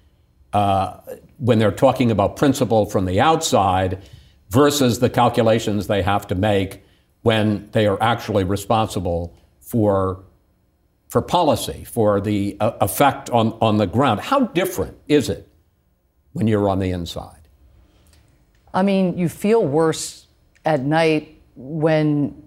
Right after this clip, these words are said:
Speaker 2: you don't get your way. Let's say if you, if you feel like policy should take a certain course and, and, and you fail, or if one of your programs, if you're U S aid,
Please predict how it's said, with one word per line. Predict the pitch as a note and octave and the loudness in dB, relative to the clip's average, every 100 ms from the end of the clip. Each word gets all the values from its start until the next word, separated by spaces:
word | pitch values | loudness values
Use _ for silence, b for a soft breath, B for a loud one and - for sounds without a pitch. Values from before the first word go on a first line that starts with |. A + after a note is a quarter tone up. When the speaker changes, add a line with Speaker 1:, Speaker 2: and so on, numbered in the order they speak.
| - | -12
Speaker 2:
you | D3+ D#3 C#3+ C3+ | -6 -4 -4 -2
don't | E3+ D#3+ | 0 0
get | D#3 D#3+ | 0 0
your | D#3 | 0
way. | D3 D#3+ D#3 | 2 2 2
Let's | D3+ C#3+ | 0 0
say | E3 D3+ | 0 0
if | D3+ | 0
you, | D#3 C#3+ C3+ | -2 -4 -6
if | C#3 D3+ | -8 -6
you | |
feel | C3+ D#3 D3+ C#3+ | -4 -2 0 0
like | C3+ C3 | -2 -4
policy | D#3 C#3+ C#3+ C#3+ | -2 -2 -2 -6
should | C3 - C3+ | -8 -8 -8
take | - C#3+ | -6 -6
a | C3 | -4
certain | - C#3 C#3+ | -4 -6 -8
course | - E3 C#3+ C#3 - C3 | -4 -2 0 -2 -6 -8
and, | C3 B2 - | -6 -8 -8
and, | D3+ C#3 C3 B2 A#2 - - | -6 -4 -2 -4 -6 -12 -8
and | C#3+ | -6
you | C3+ | -4
fail, | B2 D#3 D3 C#3+ C#3 - | -4 -2 0 0 0 0
or | D3 | -2
if | C#3+ | -2
one | D3+ | -4
of | C#3+ | -4
your | C#3 | -6
programs, | B2 D3+ C#3+ C#3 C3+ | -4 -4 -2 -4 -6
if | A#2+ | -8
you're | C#3 | -8
U | C3 C#3 | -6 -6
S | B2 - | -4 0
aid, | D#3+ D3+ C#3 | 2 2 0